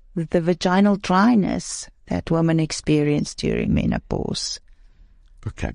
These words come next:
Speaker 2: So that vaginal atrophy and, and dryness, as Elisa said. Um, so those are your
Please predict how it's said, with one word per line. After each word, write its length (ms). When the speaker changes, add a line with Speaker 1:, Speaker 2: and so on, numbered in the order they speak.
Speaker 2:
So 240
that 240
vaginal 540
atrophy 580
and, 300
and 180
dryness, 540
as 220
Elisa 420
said. 280
Um, 300
so 160
those 360
are 40
your 220